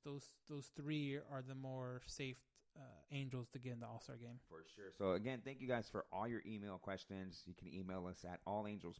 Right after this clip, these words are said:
Speaker 2: podcast at gmail dot com. Again, it doesn't have to be questions. It could be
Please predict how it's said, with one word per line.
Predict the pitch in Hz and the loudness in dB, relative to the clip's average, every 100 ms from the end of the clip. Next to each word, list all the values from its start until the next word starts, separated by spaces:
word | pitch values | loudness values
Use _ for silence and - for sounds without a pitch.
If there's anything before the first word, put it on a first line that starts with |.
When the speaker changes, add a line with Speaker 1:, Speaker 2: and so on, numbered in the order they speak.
| - | -6
Speaker 2:
podcast | 92 92 98 95 - 85 | -4 -4 -4 -6 -6 -6
at | 82 82 | -6 -4
gmail | 104 131 107 92 85 | -2 0 0 0 -2
dot | 85 82 - | -2 -4 -2
com. | 113 107 104 101 - - _ _ 101 | 0 2 2 -2 -8 -20 _ _ -4
Again, | 98 107 | 0 0
it | 90 | 0
doesn't | 117 110 110 | 0 2 0
have | 98 | 0
to | |
be | 98 | -2
questions. | 85 107 101 95 | 0 0 0 -6
It | |
could | |
be | 87 | -6